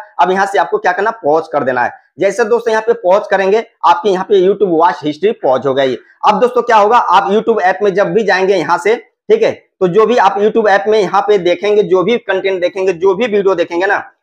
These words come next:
उसको YouTube detect नहीं करेगा और जो भी चीज आपको देखना हो देख लीजिएगा। उसके बाद फिर से आप इसको on कर लीजिएगा, तो आपके interest के हिसाब से YouTube आपको वैसा ही content show कराएगा, यानी दिखाएगा। तो ये भी दोस्तों एक अच्छा update है,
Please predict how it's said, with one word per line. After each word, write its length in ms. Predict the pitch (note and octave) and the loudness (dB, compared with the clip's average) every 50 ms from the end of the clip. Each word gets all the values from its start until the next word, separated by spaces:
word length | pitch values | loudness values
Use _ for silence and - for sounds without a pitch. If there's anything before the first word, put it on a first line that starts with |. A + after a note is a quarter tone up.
| _ _ - | _ _ -2
उसको 300 | G#3 G3+ G#3 - B3+ A#3+ | -2 -2 0 0 0 0
YouTube 300 | A3+ A3+ A3+ B3 G#3 F3+ | 0 0 0 -2 0 0
detect 320 | F#3 F3+ G3+ G#3+ G#3+ - F#3+ | 0 0 0 -2 -2 -2 -2
नहीं 160 | F3+ G#3 A3 | 0 0 0
करेगा 420 | A3 G#3 G#3 G#3+ G3+ A#3 A#3+ A#3+ A#3+ - _ _ - | 0 0 0 2 2 2 0 0 -2 -6 _ _ 0
और 240 | E3 E3+ F#3 F#3+ G3 G3 F3 - B2 | 2 4 4 4 4 2 -2 -4 -8
जो 200 | C3 C#3+ A3+ A#3 | 0 2 2 2
भी 120 | A3 C4 B3+ | 4 2 -2
चीज 180 | - A#3+ A#3 | -2 0 0
आपको 200 | G#3+ G#3 - A3 | 0 0 0 -2
देखना 300 | F#3 F#3+ F3+ - G3+ G#3 | -2 -2 -2 0 0 0
हो 80 | G3 F3+ | 0 2
देख 220 | D#3+ F3 G3 - D4+ | 0 0 0 0 0
लीजिएगा। 440 | F3+ F#3 E3+ F#3 F#3+ F3+ G3+ G#3 G#3+ - - _ _ | 0 2 2 0 0 2 0 -2 -4 -6 -10 _ _
उसके 240 | E3+ F3 F3 - G3+ | -6 -4 -2 -2 0
बाद 160 | G3 G3+ G3+ | 2 0 0
फिर 200 | G3+ - G#3+ G3 | 0 0 -2 0
से 100 | - - | 0 0
आप 120 | F3+ F#3 F#3+ | -2 0 0
इसको 220 | F3+ F3 - G3 D#3+ | -2 -2 -2 -2 -2
on 140 | E3+ F#3 G#3 - | 0 -2 -2 -2
कर 60 | F#3 | 0
लीजिएगा, 340 | F3+ F#3 F3+ F#3+ F#3+ G#3 G3+ | 0 0 0 0 0 0 -2
तो 340 | G3 - F#3+ - - F#3+ F#3 | -4 -4 -8 -8 -4 -2 -2
आपके 380 | F3 D#3+ E3+ E3 E3 E3 - G3+ | 0 2 2 0 0 0 -4 -4
interest 400 | F#3+ F3+ F3 F#3 G#3 G3+ - - | -4 -2 -2 -2 -4 -4 -4 -4
के 60 | F3+ | -6
हिसाब 260 | D#3 - E3+ D#3+ D#3 | -4 -2 -4 -4 -2
से 100 | - F#3 | 0 -2
YouTube 220 | F3 E3+ F3+ E3+ | 0 0 0 0
आपको 260 | D#3+ D3 - - G#3+ B3 B3 - - - _ - | 0 0 0 0 0 0 0 -2 -8 -16 _ -2
वैसा 220 | E3 F3 - - G3+ | -2 -2 0 0 0
ही 100 | G#3 G#3+ | -2 0
content 360 | - E3+ E3 D#3+ F#3 G3 F#3 | -2 -4 -4 -2 -2 -4 -4
show 180 | - - F#3 F#3 | -4 -4 -4 -2
कराएगा, 360 | F#3 F3+ E3+ E3+ F3+ F3+ G#3 | -2 0 0 0 2 0 0
यानी 300 | G3 D3+ D3 F3 A3+ A#3 - B2+ | 0 0 0 0 -2 -4 -6 -8
दिखाएगा। 520 | C3 D3+ - - - C3 B2+ B2 C3+ C3 | -6 -6 -6 -2 -2 -2 0 2 2 0
तो 360 | A2 - - - _ _ - | 0 -2 -8 -20 _ _ 2
ये 100 | G3+ G#3+ | 2 4
भी 100 | G#3+ B3 B3 | 2 2 2
दोस्तों 280 | G3+ A#3 G#3+ A#3 A#3 A3+ | 0 0 0 2 2 0
एक 140 | A3+ - D#3 | 2 0 -4
अच्छा 220 | - - - G3 | -6 -2 -2 0
update 280 | F#3+ F3 F3+ G#3 - G#3+ | 0 0 -2 -2 -2 -2
है, 140 | A3 A3 | -4 -4